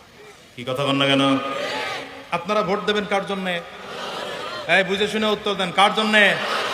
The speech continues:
ইমানি আওয়াজ বাড়ায়া ভালো করে বলবেন, কার জন্যে? আঙ্গুল উঁচা করে কন। না পীর সাহেব চরমনাইয়ের জন্যে? আমি তো সহজ কথা বলি, আরো ক্লিয়ার করে বলি, আমরা পীর সাহেব চরমনাইয়ের রাজনীতি করি না।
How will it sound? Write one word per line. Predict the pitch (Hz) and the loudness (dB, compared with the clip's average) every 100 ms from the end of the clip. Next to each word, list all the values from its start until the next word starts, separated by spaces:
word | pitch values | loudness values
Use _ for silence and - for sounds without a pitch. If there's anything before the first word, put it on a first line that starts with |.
| - - - - - | -4 -4 -4 -4 -2
ইমানি | 190 214 226 226 | 0 2 6 8
আওয়াজ | 220 226 185 | 8 8 6
বাড়ায়া | 220 226 226 | 6 8 8
ভালো | 196 226 | 8 6
করে | 226 233 | 6 6
বলবেন, | 226 226 226 | 6 6 6
কার | 214 226 240 | 8 8 8
জন্যে? | 247 262 269 254 - - - - - - - - - - - - | 8 10 10 10 6 4 4 4 4 4 4 4 4 2 2 2
আঙ্গুল | 185 214 233 | 4 6 6
উঁচা | 226 240 | 8 8
করে | 240 254 | 10 10
কন। | 247 311 330 247 - - - - - - - - - - - - - - | 12 10 10 6 0 -2 0 0 2 4 4 2 0 0 0 -2 -4 -4
না | 156 170 | -4 -2
পীর | 196 | -4
সাহেব | - 208 | -2 -2
চরমনাইয়ের | 208 208 208 208 | 0 -2 0 -2
জন্যে? | 190 170 131 - - - - - - - - - | -2 -4 -4 -6 -10 -8 -4 -4 -4 -6 -8 -6
আমি | 175 196 233 | 0 0 0
তো | 240 | -2
সহজ | - 214 233 233 | 0 2 2 0
কথা | 226 220 | -2 -2
বলি, | 214 202 | 2 2
আরো | 208 208 | 2 0
ক্লিয়ার | 226 226 226 226 | 0 4 4 4
করে | 226 202 | 2 0
বলি, | 160 131 - - - - - - - - | 0 -4 -6 -12 -14 -16 -18 -18 -20 -2
আমরা | 180 214 214 | 0 4 2
পীর | 202 226 214 | 2 0 -4
সাহেব | - 208 214 - | 0 0 0 -2
চরমনাইয়ের | 208 202 202 196 160 | -2 0 0 0 0
রাজনীতি | 185 160 180 180 | -2 -4 -8 -6
করি | 170 156 | -4 -4
না। | 131 | -6